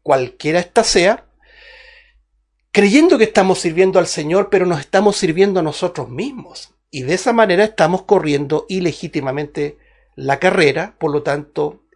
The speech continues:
esa actitud no nos va a llevar a obtener la corona. Fíjense que hay una consonancia también, una armonía, y yo le doy gracias al Señor por esto,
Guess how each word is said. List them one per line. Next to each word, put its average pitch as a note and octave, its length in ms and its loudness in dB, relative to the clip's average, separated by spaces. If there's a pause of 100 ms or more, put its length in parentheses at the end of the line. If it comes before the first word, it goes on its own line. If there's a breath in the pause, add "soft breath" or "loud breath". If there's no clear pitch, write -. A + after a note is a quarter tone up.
(180)
esa D3 760 0
actitud E3+ 640 -4
no E3 160 -4
nos D3+ 180 -6
va D3+ 60 -4
a D3+ 40 -4
llevar C#3+ 340 -4
a E3 40 -2
obtener C#3 360 -8
la B2+ 140 -6
corona. F3+ 540 -10 (1300)
Fíjense A3 320 2
que G#3 80 6
hay A3 100 4
una G#3+ 200 4
consonancia G3+ 720 2
también, F3+ 340 4
una F#3+ 120 2
armonía, E3 420 4
y F3+ 80 2
yo D#3+ 80 0
le E3 80 2
doy E3 100 2
gracias D#3 240 0
al G3 100 -4
Señor F#3+ 280 -2
por E3 100 -2
esto, G#3 440 -4